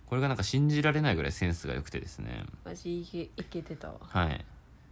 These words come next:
Speaker 1: なんか、その友達曰くビートメーカーの人が作ってるらしいんですけど、
Speaker 2: うん。
Speaker 1: えーっ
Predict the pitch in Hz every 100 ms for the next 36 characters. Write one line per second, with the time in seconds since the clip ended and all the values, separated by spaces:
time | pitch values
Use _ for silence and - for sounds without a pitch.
0 | - - 135 131 85 65 - 113 107 131
1 | 143 139 147 147 131 139 123 123 120 123
2 | 123 107 - 76 73 73 80 - 80 78
3 | 76 71 - - 76 - - - 65 64
4 | 80 - 76 62 - - 76 76 117 73
5 | - - 156 139 135 - - - - -
6 | - - 85 80 80 80 76